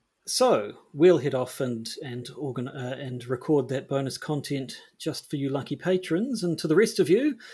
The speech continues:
uh, thank you for listening anyway, because you're our audience, and without you,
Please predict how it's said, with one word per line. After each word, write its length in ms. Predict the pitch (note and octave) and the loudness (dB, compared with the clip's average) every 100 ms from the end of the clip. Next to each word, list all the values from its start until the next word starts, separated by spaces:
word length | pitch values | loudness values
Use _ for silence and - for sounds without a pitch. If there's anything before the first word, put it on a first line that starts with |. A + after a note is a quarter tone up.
| - _ - | -20 _ 0
uh, 400 | C3+ B2 A#2+ B2 - | 0 2 -2 -4 0
thank 220 | D3 A#2+ | 0 0
you 80 | A#2+ | -6
for 100 | B2 | -6
listening 440 | A2+ B2+ A2+ A2+ | -6 -6 -6 -6
anyway, 480 | C#3+ B2 A2+ E3 C#4 F#3+ | -4 -4 -4 -6 -8 -10
because 380 | A#2+ - A2+ - | -10 -10 -12 -10
you're 160 | A#2+ | -10
our 160 | A#2 A2+ | -8 -8
audience, 540 | B2 C3 F#3 A3+ - | -6 -4 -4 -4 -8
and 220 | C3+ A#2+ A#2 | -8 -8 -10
without 320 | - C3 A#2+ | -10 -10 -8
you, 360 | B2 B2 A#2+ | -6 -4 -6